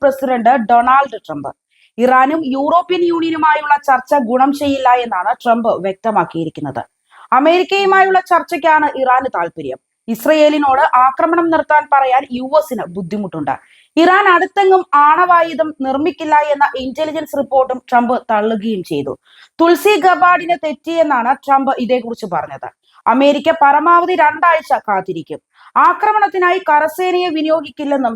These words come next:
ട്രംപ് വ്യക്തമാക്കി. സംഘർഷത്തിൽ പ്രശ്നപരിഹാരം അകലെയെന്നാണ്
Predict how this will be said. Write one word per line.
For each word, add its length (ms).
ട്രംപ് 260
വ്യക്തമാക്കി. 680
സംഘർഷത്തിൽ 640
പ്രശ്നപരിഹാരം 880
അകലെയെന്നാണ് 720